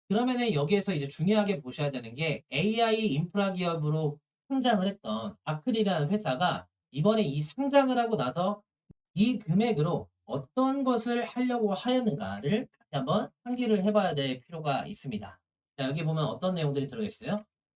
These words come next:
이번 상장을 통해서 아크릴은 지피유의 서버 및 스토리지를 확보를 하고, 클라우드의 인프라를 확장을 하면서 국내외의 마케팅 및 인증, 그리고 해외 지사를 설립을 하는 등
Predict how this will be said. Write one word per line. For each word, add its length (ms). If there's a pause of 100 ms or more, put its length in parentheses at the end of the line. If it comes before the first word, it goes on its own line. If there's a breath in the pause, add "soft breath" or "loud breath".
(240)
이번 240
상장을 400
통해서 640
아크릴은 800 (320)
지피유의 480
서버 320
및 220 (340)
스토리지를 460
확보를 380
하고, 420
클라우드의 720
인프라를 440
확장을 380
하면서 680
국내외의 680 (160)
마케팅 540
및 320
인증, 480
그리고 240
해외 200
지사를 300
설립을 340
하는 280
등 240